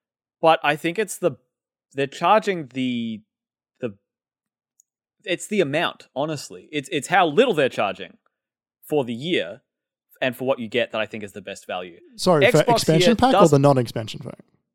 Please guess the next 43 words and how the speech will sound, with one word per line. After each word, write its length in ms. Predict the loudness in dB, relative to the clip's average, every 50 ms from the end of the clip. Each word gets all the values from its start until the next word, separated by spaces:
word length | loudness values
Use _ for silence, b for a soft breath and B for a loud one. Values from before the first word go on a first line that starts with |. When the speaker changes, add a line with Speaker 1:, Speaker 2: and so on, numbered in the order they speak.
| _ _
Speaker 1:
Expansion 540 | -8 -8 -8 -6 -8 -8 -8 -8 -8 -10 -10
pass. 300 | -6 -6 -6 -6 -6 -6
So 160 | -4 -4 -4
for 120 | -4 -6 -8
the 80 | -10 -8
sixty 300 | -8 -10 -10 -10 -10 -4
dollars 280 | -2 -2 -2 -2 -4
a 40 | -8
year 280 | -8 -6 -4 -4 -4 -6
for 580 | -4 -4 -2 0 0 2 2 2 0 0 -2 -6 _ _ _ -14
expansion 440 | -14 -12 -8 -10 -10 -10 -10 -12 -8
pack 220 | -6 -6 -6 -6
and 160 | -8 -10 -8 -6
online, 400 | -6 -6 -6 -6 -6 -6 -8 -8
and 120 | -8 -6 -6
I 60 | -6
know 300 | -6 -2 -2 0 0 0
it's 180 | -2 -6 -8 -10
not 180 | -12 -12 -12 _
great. 380 | -8 -6 -2 0 0 0 0
<laughs> 40 | 0
I 100 | 0 0
know 280 | 0 0 -2 -2 -2 -2
it's 140 | -6 -6
not 160 | -10 -10 -6 -6
fantastic. 640 | -6 -6 -4 -6 -6 -6 -8 -10 -14 -14 -14 -16 _ _ _ _ _ _ _ _ _ _ _ _ _ _ _ _ _ _ _ _ _ _
But 240 | -2 0 0 0 -2 -6 _ _ _ _ _ _ _ _ _ _ _ _ _ _ _ _ _ _ _ _ _ _ _ _ _ _ _ _ _ _ _ _ _
Xbox, 520 | -2 -2 -2 -2 0 0 0 0 0 -4 -12 -6
while 260 | -2 2 2 2 2
it 140 | 0 -2 -2
does 260 | 0 0 0 0 -2
give 260 | -4 -6 -6 -6 -6
you 380 | -8 -10 -8 -8 -8 -10 -12 -14 _ _
great 280 | -8 -4 -2 -2 -2 -2
options 400 | -4 -6 -6 -8 -10 -10 -10 -10
and 100 | -10 -10
it 80 | -6
does 220 | -4 -2 -2 -2 -4
give 200 | -6 -8 -8 -6
you 320 | -8 -6 -6 -6 -6 -8 -6 -4
everything 320 | -4 -2 -2 -4 -6 -8
we've 120 | -10 -10 -10
just 240 | -12 -16 -18 -18